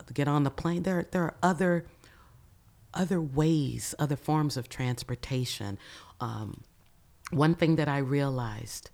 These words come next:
with Nancy Green is that you can keep hope alive, and it don't matter what they call you, don't matter where you come from,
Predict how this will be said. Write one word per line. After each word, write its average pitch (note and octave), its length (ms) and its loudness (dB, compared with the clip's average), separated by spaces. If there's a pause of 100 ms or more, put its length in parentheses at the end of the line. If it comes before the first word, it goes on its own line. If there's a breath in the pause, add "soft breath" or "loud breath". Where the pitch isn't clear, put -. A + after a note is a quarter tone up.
(440 soft breath)
with C#3 200 -4
Nancy C3+ 720 0 (160)
Green A2+ 560 0 (1300 soft breath)
is D3+ 180 -2
that B2+ 220 -2
you C#3 80 0
can C3 220 0
keep D#3+ 360 -2
hope D3 320 -2
alive, G#2 540 -6 (720 soft breath)
and B2 100 0
it A#2+ 60 -2
don't C3+ 220 2
matter C#3 260 0
what C3 220 -2
they D3 100 0
call B2 360 0
you, A#2 260 -4
don't A#2+ 220 -4
matter A#2+ 160 0
where A#2 120 -2
you A#2+ 120 -2
come A#2+ 240 -4
from, B2 400 -4